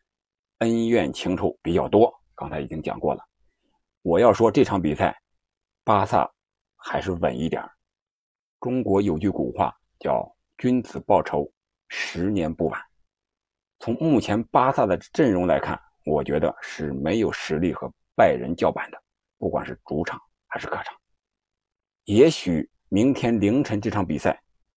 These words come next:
又将是一场大屠杀，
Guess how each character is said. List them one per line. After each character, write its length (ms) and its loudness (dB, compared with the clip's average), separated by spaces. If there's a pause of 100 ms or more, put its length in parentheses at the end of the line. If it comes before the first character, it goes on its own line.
(540)
又 360 0
将 300 0
是 260 -8 (220)
一 180 -2
场 220 -10 (180)
大 120 -2 (100)
屠 100 -8
杀， 240 -6